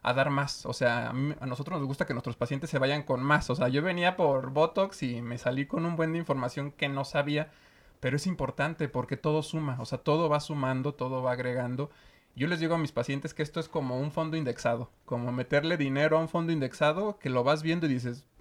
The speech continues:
"No veo que le crezca, o sea, no veo que crezca", y le metes y le metes y le metes, pero espérate entonces diez, quince años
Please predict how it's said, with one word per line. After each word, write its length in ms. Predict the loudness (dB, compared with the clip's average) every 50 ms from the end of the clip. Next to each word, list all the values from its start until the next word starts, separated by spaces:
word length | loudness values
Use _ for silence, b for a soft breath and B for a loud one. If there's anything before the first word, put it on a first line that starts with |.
| -14 -8
"No 260 | -4 -2 -2 -2 -2
veo 200 | 0 -2 -2 -4
que 140 | -4 -4 -4
le 80 | -4 -2
crezca, 400 | -4 -4 -4 -4 -6 -4 -2 -2
o 60 | 0
sea, 120 | 0 0 0
no 140 | 0 0 0
veo 120 | 0 -2 -4
que 160 | -4 -6 -4
crezca", 360 | -2 -2 -2 -4 -2 -2 -2
y 40 | 0
le 120 | 0 0
metes 360 | 0 0 -2 -2 -4 -8 -6
y 40 | -6 -6
le 100 | -4 -4
metes 360 | -4 -4 -4 -6 -8 -8 -8
y 40 | -10
le 100 | -8 -8
metes, 260 | -8 -8 -8 -10 -10
pero 180 | -6 -6 -6 -6
espérate 400 | -4 -4 -2 0 0 0 -2 -4
entonces 460 | -6 -2 -2 -4 -4 -4 -6 -8 -6
diez, 400 | -4 -4 -2 -2 -2 -4 -6 -8 _
quince 420 | -16 -12 -10 -10 -10 -8 -8 -8
años 380 | -8 -8 -8 -10 -12 -12 -14